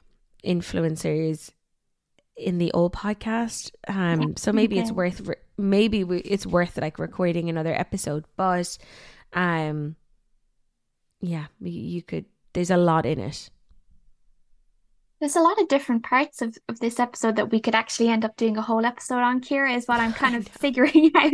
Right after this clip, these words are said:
Speaker 2: here.
Speaker 1: I know. I know. There's so much to talk about.
Speaker 2: There is. I guess moving on to the trend and challenge participation element of their social strategy,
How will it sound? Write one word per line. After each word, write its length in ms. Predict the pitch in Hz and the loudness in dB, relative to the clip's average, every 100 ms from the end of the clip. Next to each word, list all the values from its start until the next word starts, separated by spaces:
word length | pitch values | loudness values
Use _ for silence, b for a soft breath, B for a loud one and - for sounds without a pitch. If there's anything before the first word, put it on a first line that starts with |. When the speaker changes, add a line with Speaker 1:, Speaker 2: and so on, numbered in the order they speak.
| - | 2
Speaker 2:
here. 480 | - 302 - 330 - 359 - 277 269 | 2 2 0 -2 -2 -6 -4 -6 -2
Speaker 1:
I 140 | 226 208 | 0 2
know. 380 | 185 175 170 - B B B B B - | 2 0 -2 -8 B B B B B -6
I 100 | 196 | -2
know. 140 | 190 | -2
There's 200 | 180 185 | -4 -4
so 180 | - 196 | -2 -2
much 200 | 185 - | -2 -6
to 100 | 175 | -6
talk 240 | 180 175 | -6 -4
about. 280 | 175 156 156 - _ _ _ _ _ _ _ _ _ _ _ _ _ _ _ - | -6 -6 -8 -12 _ _ _ _ _ _ _ _ _ _ _ _ _ _ _ -6
Speaker 2:
There 220 | 254 240 | -4 -4
is. 440 | - 240 226 226 226 | -4 -4 -2 -4 -4
I 100 | 262 | -2
guess 240 | 285 285 | -4 -2
moving 380 | 277 302 277 262 | -2 -2 0 2
on 340 | 233 226 302 - - | 4 2 -2 -6 -10
to 480 | 285 254 247 240 247 247 B B B - | -4 0 2 2 0 -4 B B B -4
the 100 | 247 | -4
trend 720 | - 285 262 262 254 262 262 | 0 2 4 4 2 0 -2
and 640 | - 233 233 233 226 226 226 - | -2 2 2 2 -2 -4 -6 -10
challenge 400 | - 254 226 226 | -6 -2 -2 -4
participation 960 | - 226 - 233 226 226 226 226 233 226 | -6 -6 -2 -2 -2 0 0 2 0 2
element 440 | - 220 220 214 220 | 2 2 2 0 -2
of 180 | 220 220 | -2 -4
their 140 | 214 214 | -4 -4
social 460 | - 214 220 214 | -2 -2 0 -2
strategy, 720 | 208 - 214 214 214 220 220 | -4 -2 0 0 2 2 2